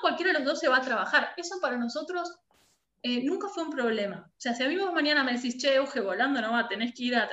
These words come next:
a trabajar a tal lado", no me hace ningún problema. Creo que eso también tiene mucho que ver con cómo nos va. ¿No? Como, bueno.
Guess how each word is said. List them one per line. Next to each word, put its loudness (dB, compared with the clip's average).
a -12
trabajar 0
a 6
tal 0
lado", 0
no 2
me 0
hace -4
ningún 2
problema. -6
Creo 0
que 0
eso 0
también 2
tiene 0
mucho 0
que -4
ver 0
con -4
cómo -6
nos -10
va. -10
¿No? -6
Como, 2
bueno. 2